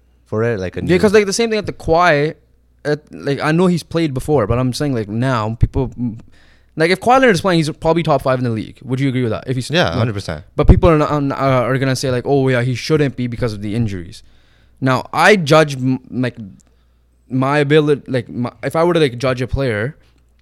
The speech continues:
Speaker 2: I judge it on his play of basketball. Like, I think Kawhi Leonard is a top five basketball player. Now, yes, you gotta throw the injury prone factor a little bit, but at the same time,
Speaker 1: No,
Speaker 2: it's
Speaker 1: you
Speaker 2: like,
Speaker 1: gotta put a factor in because, like,
Speaker 2: but how much
Speaker 1: you
Speaker 2: of a
Speaker 1: can't,
Speaker 2: factor?
Speaker 1: if he's not on the court, right, you can't really compare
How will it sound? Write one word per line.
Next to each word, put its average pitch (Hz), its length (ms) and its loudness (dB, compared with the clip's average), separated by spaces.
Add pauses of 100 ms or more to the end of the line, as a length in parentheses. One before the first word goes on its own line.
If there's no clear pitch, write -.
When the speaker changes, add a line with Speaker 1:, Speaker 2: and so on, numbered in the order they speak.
(320)
Speaker 2:
I 147 140 0
judge 139 240 0
it 139 80 2
on 131 100 0
his 120 120 -4
play 127 200 -4
of 104 140 -4
basketball. 107 560 -6
Like, 98 240 -14
I 131 80 -4
think 156 200 -2
Kawhi 143 220 2
Leonard 135 240 0
is 110 300 -6 (320)
a 117 60 -8
top 120 220 -4
five 117 140 -2
basketball 117 440 -2
player. 85 280 -12 (440)
Now, 135 300 -2
yes, 143 380 2
you 139 60 -4
gotta 135 160 0
throw 143 200 0
the 139 120 0
injury 131 280 0
prone 127 240 0
factor 120 260 -4
a 107 100 -2
little 151 340 4
bit, 107 420 -4 (600)
but 117 560 0
at 117 100 -8
the 131 80 -4
same 139 320 0
time, 143 260 0
Speaker 1:
No, 139 60 0
Speaker 2:
it's 127 80 2
Speaker 1:
you 131 80 2
Speaker 2:
like, 160 80 6
Speaker 1:
gotta 151 100 0
put 139 120 0
a 107 60 0
factor 101 320 -2
in 92 120 -4
because, 98 220 -6
like, 92 240 -6 (140)
Speaker 2:
but 131 160 -2
how 147 160 0
much 143 180 0
Speaker 1:
you 131 40 0
Speaker 2:
of 113 60 -2
a 110 40 -6
Speaker 1:
can't, 131 240 -2
Speaker 2:
factor? - 220 -18 (160)
Speaker 1:
if 113 180 -8
he's 120 100 -6
not 135 180 -4
on 113 100 -4
the 87 80 -6
court, 101 300 -2
right, 90 160 -4
you 90 80 -10
can't 120 220 -4
really 104 120 -4
compare 90 540 -6